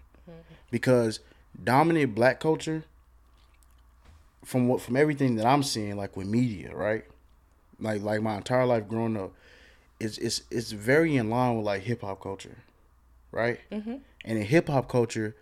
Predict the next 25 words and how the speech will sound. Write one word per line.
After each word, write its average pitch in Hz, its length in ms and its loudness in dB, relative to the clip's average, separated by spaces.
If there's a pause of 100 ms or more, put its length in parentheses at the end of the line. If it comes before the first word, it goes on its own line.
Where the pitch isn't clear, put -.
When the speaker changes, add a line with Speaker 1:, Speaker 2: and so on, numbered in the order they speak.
(720)
Speaker 2:
you're, 123 260 2
you're 113 220 -2
always 123 520 4
being 107 600 0 (260)
Speaker 1:
Flashy. 110 500 -8
Speaker 2:
Right. 120 320 6
It's 110 140 -4
about 123 260 4
being 110 240 -2
flashy. 120 720 2 (320)
It's 110 200 -4
about 107 300 0
having 113 340 0
the 95 60 -8
most 101 320 -4
women. 120 480 2 (400)
Now 120 360 4
it's 113 120 -4
about 107 300 -2
getting 110 160 -4
the 104 60 -4
most 107 280 -4
niggas. 113 560 0 (320)
It's 120 160 0
about, 110 540 0